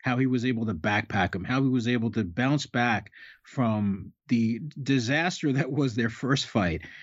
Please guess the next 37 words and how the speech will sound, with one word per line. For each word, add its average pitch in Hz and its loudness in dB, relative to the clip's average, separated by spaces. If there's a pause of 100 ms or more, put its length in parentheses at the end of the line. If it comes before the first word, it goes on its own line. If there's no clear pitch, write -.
(520)
to 190 0
be 180 0
so 214 -2 (120)
convincing 190 2
in, 139 2
in 135 0
victory 160 2
in 120 2
that 117 0
second 196 0
one. 110 -4
To 160 -2
me, 202 2
at 151 2
least, 143 0
I 160 0
mean, 151 2
like, 143 2
dude, 156 4
he, 165 0
he 180 2
controlled 143 0
that 117 0
dude 104 0 (520)
a 139 2
lot 123 0
in 147 0
a 143 4
way 135 2
that 131 0
I 127 -2
had 127 2
not 120 2
seen 113 2
anyone 135 0
control 98 0
Yan. - -6